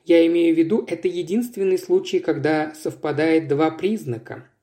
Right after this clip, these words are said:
«Что ж, мы проверим», согласился я. «Сегодня уже поздно, значит, завтра утром возьмем на прокат машину и попытаем счастье».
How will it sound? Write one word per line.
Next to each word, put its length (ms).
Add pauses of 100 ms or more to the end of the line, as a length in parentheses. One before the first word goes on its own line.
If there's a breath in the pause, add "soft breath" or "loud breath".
(320)
«Что 220
ж, 120
мы 100
проверим», 680 (200 loud breath)
согласился 720
я. 320 (160)
«Сегодня 460
уже 200
поздно, 460
значит, 480 (200 soft breath)
завтра 420
утром 420
возьмем 460
на 80
прокат 460
машину 600 (200 loud breath)
и 100
попытаем 640
счастье». 680